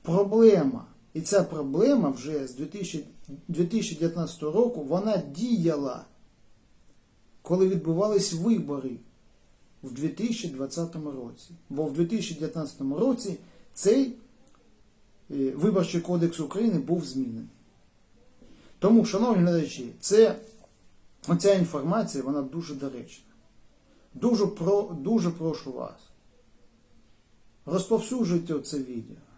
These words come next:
щоб люди оці відео,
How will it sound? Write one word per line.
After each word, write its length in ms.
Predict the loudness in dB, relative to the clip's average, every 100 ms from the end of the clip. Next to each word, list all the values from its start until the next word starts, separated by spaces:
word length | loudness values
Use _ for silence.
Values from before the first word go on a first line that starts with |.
| _ _ _ _ _ _ -8
щоб 240 | -4 0
люди 540 | 2 4 2 0 -4 -6 -18 -20 -20 _ _
оці 340 | -4 0 0 0
відео, 580 | 4 4 4 0 -4